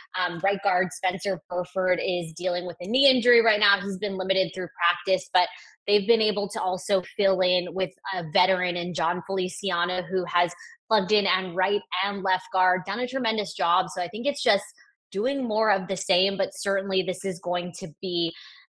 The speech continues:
probably the toughest pass rush they faced this year. So I think it's gonna be about getting the ball out quickly, making sure everybody's on their assignments, and just, you know, trying to minimize the mistakes in order to keep the offensive flow going.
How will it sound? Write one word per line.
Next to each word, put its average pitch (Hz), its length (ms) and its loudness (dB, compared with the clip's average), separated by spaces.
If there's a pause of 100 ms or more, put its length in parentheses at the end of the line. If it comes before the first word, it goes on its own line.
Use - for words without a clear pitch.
(240)
probably 311 520 4
the 247 100 4
toughest 233 380 2
pass 185 340 2
rush 196 220 2
they 190 160 2
faced 190 420 0
this 190 320 -2
year. 196 340 0
So 220 180 2
I 185 100 6
think 185 180 -4
it's 190 140 -6
gonna 185 180 0
be 175 140 -2
about 175 320 2
getting 180 220 0
the 170 60 -8
ball 175 220 2
out 156 160 2 (100)
quickly, 269 480 2 (300)
making 196 360 -4
sure 208 220 4
everybody's 196 540 2
on 185 240 0
their 180 160 -2
assignments, 180 680 0
and 175 120 -6
just, 185 420 -6
you 202 140 -4
know, 180 140 -4
trying 294 240 2
to 262 60 0
minimize 226 420 4
the 196 80 -4
mistakes 196 720 -2
in 208 120 -4
order 190 220 0
to 180 120 -10
keep 180 180 -8
the 190 100 0
offensive 156 560 -4
flow 143 220 -8
going. 90 440 -10